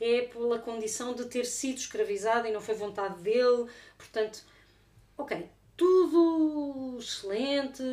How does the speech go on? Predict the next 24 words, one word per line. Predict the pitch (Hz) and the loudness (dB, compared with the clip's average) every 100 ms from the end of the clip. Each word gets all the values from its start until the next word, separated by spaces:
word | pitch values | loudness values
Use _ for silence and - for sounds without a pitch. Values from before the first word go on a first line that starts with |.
| 240 | -2
vamos | 262 240 233 | -4 -4 -2
a-, | 226 214 208 | 2 0 0
vamos, | 226 233 233 226 - - 214 | -4 -4 -4 -6 -8 -8 -10
eh, | - 135 - - - - - | -10 -10 -12 -16 -20 -20 -6
vamos | 226 240 233 | -2 -2 -2
aceitar | 240 247 233 233 233 233 | -4 -4 -4 -2 -2 -2
essa | 226 - | -4 -4
argumentação. | 220 214 214 208 214 - 175 | -4 -2 -6 -6 -10 -8 -8
No | 170 220 302 | -6 -2 0
entanto, | 285 262 - 202 175 170 202 - - | 0 -2 -4 -4 -4 -8 -8 -8 -8
a | |
sensação | 226 277 262 262 240 | -8 -8 -8 -8 -8
que | 220 | -6
eu | 240 240 | -6 -4
tenho | 214 180 175 196 - _ - - _ _ _ - | -4 -4 -6 -8 -14 _ -20 -20 _ _ _ -6
é | 233 | -6
que | 233 - 262 262 262 262 - | -6 -6 -4 -2 -2 -4 -4
nem | 262 269 269 | -4 -2 -4
é | |
bem | 277 277 254 | -2 -2 -2
isso, | 240 - 214 202 | -4 -12 -16 -10
é | 220 208 196 190 | -4 0 0 0
mais | 220 226 247 247 | 0 0 0 -4
tipo, | - 247 240 - 254 247 247 | -8 -10 -10 -10 -8 -8 -10